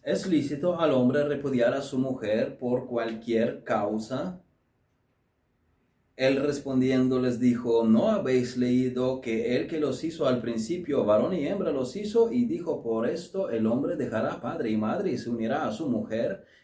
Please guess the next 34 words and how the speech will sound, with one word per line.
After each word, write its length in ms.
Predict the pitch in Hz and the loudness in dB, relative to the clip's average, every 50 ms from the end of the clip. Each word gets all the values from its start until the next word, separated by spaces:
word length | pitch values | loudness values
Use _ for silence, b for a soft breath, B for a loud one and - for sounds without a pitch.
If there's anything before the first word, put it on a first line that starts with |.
| B _ | B _
y 60 | 139 | -2
los 180 | 120 110 101 92 | 0 0 0 0
dos 200 | 139 147 - - | 0 -2 -2 -2
serán 260 | 113 110 123 147 147 | 0 0 0 0 0
una 220 | 139 143 135 123 | 0 0 0 0
sola 260 | - 139 139 170 - | -2 -2 -2 -2 -2
carne'. 500 | - 185 185 165 - 98 98 98 95 - _ _ _ _ _ _ _ _ _ _ _ _ _ _ | 0 0 0 0 -2 -4 -6 -8 -8 -12 _ _ _ _ _ _ _ _ _ _ _ _ _ _
Así 260 | - 107 110 123 143 | -12 -8 -6 -4 -2
que 140 | 139 143 127 | 0 2 2
no 100 | 120 - | 2 0
son 220 | 170 175 165 156 | 0 -4 -4 -2
ya 200 | 139 139 135 131 | 0 0 2 2
más 380 | 123 107 110 120 120 107 107 98 | 2 2 2 2 0 -2 -4 -2
dos, 460 | 107 104 101 101 113 - - - - | 0 0 0 0 -2 -6 -10 -14 -12
sino 260 | - 123 110 107 101 | -6 -4 -2 -2 0
una 200 | 110 139 143 120 | 0 0 -2 -2
sola 300 | - - 135 135 123 110 | -4 -2 -2 -2 -2 -2
carne. 440 | 107 113 101 101 98 98 98 101 - | -2 -2 -2 -2 -2 -4 -6 -10 -12
Por 280 | - - 107 101 95 - | -10 -6 -4 -4 -4 -2
tanto, 360 | - 147 170 180 185 185 156 | -4 -4 -6 -4 -4 -4 -2
lo 120 | 117 107 | -2 -2
que 120 | 110 110 107 | -2 -4 -4
Dios 320 | 104 104 104 101 104 - | -4 -2 -2 -4 -4 -6
juntó, 640 | - 160 147 - - - 104 107 113 - - - _ _ _ _ _ _ _ _ _ _ _ _ | -6 -6 -6 -6 -6 -6 -4 -4 -4 -4 -6 -12 _ _ _ _ _ _ _ _ _ _ _ _
no 280 | - 95 95 98 98 | -6 -4 -2 0 0
lo 120 | 98 113 123 | 0 0 -2
separe 760 | - 131 - - 98 95 92 92 95 98 110 110 - - _ | -2 -4 -4 -4 -2 -2 -2 -2 -2 -4 -6 -8 -10 -14 _
el 140 | - 117 117 | -10 -4 -2
hombre". 460 | 143 147 120 95 92 87 80 - - - _ _ _ _ _ _ _ _ _ _ _ _ _ _ _ _ _ _ | -2 0 0 -2 -2 -4 -6 -10 -14 -20 _ _ _ _ _ _ _ _ _ _ _ _ _ _ _ _ _ _
Le 120 | - 101 | -8 -6
dijeron: 480 | 101 101 - 117 110 107 110 139 139 - | -6 -6 -4 -4 -4 -4 -4 -4 -6 -6
"¿Por 120 | - - | -8 -8
qué, 120 | - 226 247 | -4 -2 -2
pues, 480 | - - 143 123 120 - - - - | -2 0 -2 -2 -2 -4 -8 -14 -18